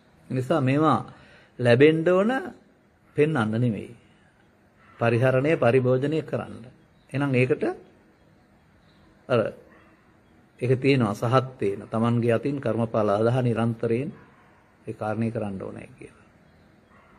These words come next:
ආවට ගියාට කළොත් එහෙම ඒක වෙන්නේ නැහැ. සීලයක් නැතුව කළොත් එහෙම ඒක වෙන්නේ නැහැ. දානෙට සීලයත් අවශ්‍යයි. ආ, අදටත් මේ ඔබට හමු වෙලා තියෙන සම්පත්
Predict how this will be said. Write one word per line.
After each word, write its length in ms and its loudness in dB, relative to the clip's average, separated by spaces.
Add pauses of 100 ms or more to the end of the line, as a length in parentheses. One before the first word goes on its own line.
(1120)
ආවට 320 2
ගියාට 320 4 (320)
කළොත් 320 -4
එහෙම 180 -4
ඒක 160 -6
වෙන්නේ 280 -2
නැහැ. 220 -6 (640)
සීලයක් 360 4
නැතුව 300 -2
කළොත් 320 -2
එහෙම 140 -2
ඒක 140 -6
වෙන්නේ 280 -4
නැහැ. 240 -14 (160)
දානෙට 360 0
සීලයත් 480 -2
අවශ්‍යයි. 480 -12 (2750)
ආ, 240 -2
අදටත් 420 0
මේ 340 -2 (460)
ඔබට 220 0
හමු 220 0
වෙලා 200 2
තියෙන 200 -4
සම්පත් 440 -2